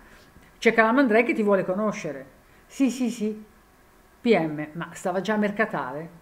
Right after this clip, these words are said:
Sì, a Mercatale. Allora scusi, ma lei fece andare da Pacciani e dirgli, "Vieni con me da Calamandrei"? No. Come vi vedevate? Eh, lo chiamai. Come lo chiamò? Per telefono, per telefono.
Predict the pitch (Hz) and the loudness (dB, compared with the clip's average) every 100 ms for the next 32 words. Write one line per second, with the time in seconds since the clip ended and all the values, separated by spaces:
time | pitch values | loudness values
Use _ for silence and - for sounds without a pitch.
0 | _ _ - 277 160 160 240 294 156 139 | _ _ -6 -6 -4 -8 -6 -4 -6 -8
1 | - _ _ _ _ _ _ 247 269 247 | -18 _ _ _ _ _ _ 4 6 4
2 | - 202 180 208 262 220 175 214 240 233 | 2 -2 -2 0 2 2 2 -2 -2 0
3 | 214 175 170 190 - 196 - 226 254 262 | 0 -2 -4 -6 -6 -6 -2 0 0 -2
4 | 262 - - - _ _ _ _ _ 226 | -4 -10 -20 -20 _ _ _ _ _ 2
5 | 226 226 175 180 240 254 247 240 240 226 | 6 6 6 2 2 4 4 4 4 2
6 | 233 220 240 196 160 160 196 - _ - | 2 2 0 0 -2 -4 -10 -14 _ -10
7 | 165 180 - _ _ _ _ _ _ _ | -10 -10 -16 _ _ _ _ _ _ _
8 | _ - 294 339 269 233 220 185 143 147 | _ 0 4 4 4 4 4 2 -2 -8
9 | 208 202 - - 170 170 220 143 175 - | -10 -12 -12 -8 -8 -2 -4 -4 -10 -12
10 | - _ _ _ _ _ 339 311 233 202 | -20 _ _ _ _ _ 2 4 4 0
11 | 165 151 190 - 151 143 220 285 - 156 | -4 -8 -12 -16 -16 -8 -2 -2 -2 -8
12 | 143 143 _ - 165 226 262 262 151 | -12 -16 _ -16 -6 2 2 2 -6